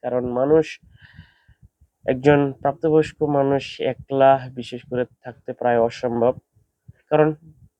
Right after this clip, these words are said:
আহ, রুবায়েত ফাতেমা তনির সর্বোচ্চ বয়স হতে পারে তিরিশ থেকে বত্রিশ বছর, ধর সর্বোচ্চ পঁয়ত্রিশ। তো মি-, জীবন, আহ, জীবন মৃত্যুর কথা বলা যায় না।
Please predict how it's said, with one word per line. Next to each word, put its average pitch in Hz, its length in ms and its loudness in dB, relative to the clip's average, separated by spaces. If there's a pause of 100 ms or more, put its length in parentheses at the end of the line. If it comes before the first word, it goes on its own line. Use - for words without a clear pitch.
(680)
আহ, 117 180 4
রুবায়েত 165 440 4
ফাতেমা 175 280 0
তনির 175 240 0
সর্বোচ্চ 165 600 -2
বয়স 151 340 2
হতে 139 180 -6
পারে 139 180 0
তিরিশ 151 400 -6
থেকে 135 140 -2
বত্রিশ 131 460 -4
বছর, 135 320 -2 (300)
ধর 151 100 -4
সর্বোচ্চ 180 420 -4 (120)
পঁয়ত্রিশ। 113 640 -2 (760)
তো 151 300 2 (1120)
মি-, 143 380 -4
জীবন, 147 540 4
আহ, 123 240 0 (680)
জীবন 156 300 -2
মৃত্যুর 180 340 0
কথা 160 120 6
বলা 139 280 4
যায় 139 160 2
না। 135 220 -2